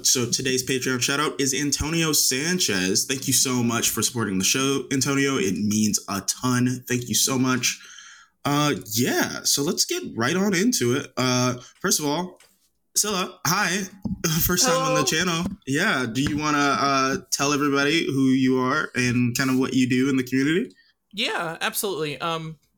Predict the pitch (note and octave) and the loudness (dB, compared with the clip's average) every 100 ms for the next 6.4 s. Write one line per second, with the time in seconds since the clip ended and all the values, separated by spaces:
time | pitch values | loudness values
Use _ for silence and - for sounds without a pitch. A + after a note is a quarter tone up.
0 | - G#3 F#3+ E3+ - G#3+ G#3 G#3+ G#3 G3+ | -6 -4 -4 -6 -6 -4 -2 -2 -2 -2
1 | G#3 - F3 E3+ E3 D#3+ D#3+ - _ _ | -6 -6 -2 -2 -2 -4 -10 -14 _ _
2 | _ _ _ _ - E3 E3+ E3 E3+ - | _ _ _ _ -6 -2 -2 -4 -10 -16
3 | E3 E3 F#3+ F3+ F3+ E3+ F3+ E3+ F3+ E3 | -16 -8 -6 -4 -4 -2 -4 -4 -2 -2
4 | - F3 E3+ F3 E3+ D#3+ D3+ - D#3+ D#3 | -4 -4 -4 -4 -4 -2 -4 -6 -6 -2
5 | D#3 D#3 D#3 D#3 D#3 - D3+ D3+ D#3 G#3 | 0 0 -2 -4 -4 -4 -6 -4 -4 -2
6 | F#3+ F#3+ F#3 | -2 -2 -4